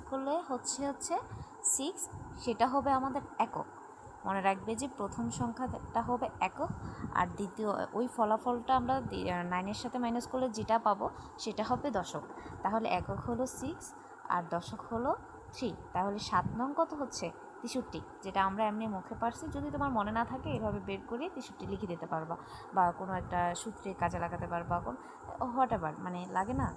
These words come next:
এভাবে কাজে লাগাতে পারবে। তাহলে তোমাদের বোঝার সুবিধার্থে আরও একটা উদাহরণ দেখাই। আরেকটা উদাহরণ দেখো, আহ,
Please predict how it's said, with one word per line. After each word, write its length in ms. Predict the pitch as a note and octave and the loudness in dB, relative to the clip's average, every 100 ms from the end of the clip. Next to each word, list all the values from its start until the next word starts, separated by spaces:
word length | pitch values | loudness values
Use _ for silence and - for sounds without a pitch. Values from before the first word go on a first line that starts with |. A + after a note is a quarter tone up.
| - - - - - | -8 -14 -16 -16 -10
এভাবে 280 | F#3 F3+ E3+ | -6 -2 -2
কাজে 200 | D#3+ D#3 | -2 -4
লাগাতে 280 | D3+ D#3 - | -6 -8 -8
পারবে। 320 | - - - - - - - - | -6 -6 -8 -12 -12 -12 -12 -6
তাহলে 340 | G#3 G#3 G#3 G3+ | -4 -2 -2 -2
তোমাদের 260 | G#3 G#3 | -2 -2
বোঝার 320 | G3 F#3+ F#3 | -2 -6 -6
সুবিধার্থে 540 | A#3 C4 A#3+ A3 G#3+ A3 | -2 0 4 2 2 -4
আরও 280 | - E3+ F#3+ | 0 0 0
একটা 280 | G#3 - | -4 -4
উদাহরণ 380 | G#3+ G#3 G#3 G#3 | -4 -2 -2 -2
দেখাই। 280 | G#3 - C4 - - - - - - - - - - - - | -2 -2 -6 -6 -14 -14 -14 -16 -16 -16 -16 -12 -12 -12 0
আরেকটা 320 | F#3+ G3+ A3 | 0 2 -4
উদাহরণ 360 | G#3 G#3 A3 A3 | -2 0 0 0
দেখো, 260 | G#3+ - | -2 0
আহ, 840 | B4 - - - - - F3 E3+ E3+ | -4 -4 -12 -12 -4 -2 2 2 0